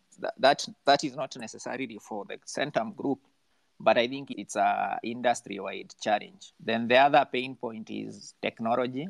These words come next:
I think we're still using traditional construction approach. This has been used since, uh, the discovery of construction.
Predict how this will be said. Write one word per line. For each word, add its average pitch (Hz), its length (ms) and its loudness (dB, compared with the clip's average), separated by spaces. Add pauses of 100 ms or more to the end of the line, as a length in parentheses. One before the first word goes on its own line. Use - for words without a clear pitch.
(100)
I 110 100 -6
think 131 240 -4
we're 113 100 -4
still 120 300 -6
using 117 560 -6
traditional 110 640 -2 (100)
construction 104 580 0
approach. 107 460 -6 (520)
This 127 160 2
has 107 180 6
been 101 280 -6
used 123 560 -6 (760)
since, 123 500 -2
uh, 101 160 4
the 98 140 2
discovery 107 640 2
of 98 120 -6
construction. 104 720 -6